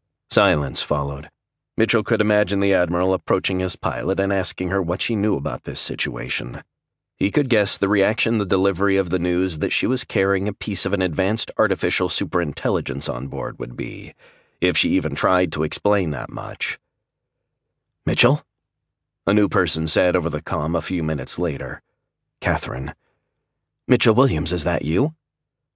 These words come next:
Unlike Yousefi, her voice was excited, eager, enthusiastic. "Yes," he replied. "This is Colonel Williams. Catherine, where is Origin's configuration?"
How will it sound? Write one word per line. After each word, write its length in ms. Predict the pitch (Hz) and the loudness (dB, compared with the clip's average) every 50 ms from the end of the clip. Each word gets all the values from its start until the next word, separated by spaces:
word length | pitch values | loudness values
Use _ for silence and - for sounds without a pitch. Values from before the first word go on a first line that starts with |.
| _ _ _ _ _ _ - | _ _ _ _ _ _ -2
Unlike 320 | - 101 107 110 104 101 - | 0 2 4 4 4 4 2
Yousefi, 560 | 110 101 - - 92 80 73 - - 80 85 | 0 0 0 0 -2 -2 -2 -2 -4 -4 -2
her 140 | 87 98 98 | 0 0 2
voice 360 | 78 90 90 82 78 - - | 2 2 2 0 0 -4 -4
was 160 | - 76 73 | -4 -4 -4
excited, 680 | 73 73 - - 87 78 65 64 64 64 67 - - - _ _ _ _ - | -4 -6 -6 -4 -4 -4 -6 -6 -10 -12 -12 -12 -14 -18 _ _ _ _ -4
eager, 500 | 98 90 80 69 69 67 65 69 - - _ _ _ _ | -2 -2 -2 -2 -4 -6 -6 -8 -8 -10 _ _ _ _
enthusiastic. 1000 | - - - - - 50 - - 64 73 78 80 - - - - - - - - - _ _ - _ _ _ _ _ _ _ _ _ _ _ _ _ _ _ _ _ - | -8 -8 -6 -6 -6 -4 -2 0 2 2 2 2 2 0 -2 -4 -8 -8 -10 -16 -20 _ _ -20 _ _ _ _ _ _ _ _ _ _ _ _ _ _ _ _ _ 0
"Yes," 460 | - - 87 98 92 - - - - - _ _ _ _ _ _ _ _ | 4 6 6 6 6 4 0 -2 -4 -6 _ _ _ _ _ _ _ _
he 140 | - - | -8 -6
replied. 560 | 64 71 67 - - 58 60 65 65 - - - - - - | -4 -4 -6 -6 -6 -6 -4 -6 -6 -8 -10 -12 -8 -4 -2
"This 160 | 76 76 - | -2 0 0
is 120 | 85 85 | -2 -2
Colonel 280 | - - 101 104 101 90 | 0 0 2 4 4 4
Williams. 480 | 90 104 110 101 78 73 76 76 - - _ - - _ _ _ _ _ _ _ | 4 4 4 4 2 0 -2 -6 -6 -10 _ -20 -20 _ _ _ _ _ _ _
Catherine, 520 | - 117 113 107 - 87 82 82 80 80 | 0 0 0 0 0 -2 -2 0 0 2
where 200 | 82 98 110 113 | 2 4 4 4
is 120 | 107 92 98 | 4 4 4
Origin's 400 | 101 101 98 82 95 92 87 - | 4 4 4 2 0 -2 -2 -2
configuration?" 880 | - 90 87 - - 90 82 90 95 101 95 - - 58 64 67 71 | -2 -4 -2 -2 -2 -2 0 2 2 2 0 -2 -4 -6 -8 -12 -14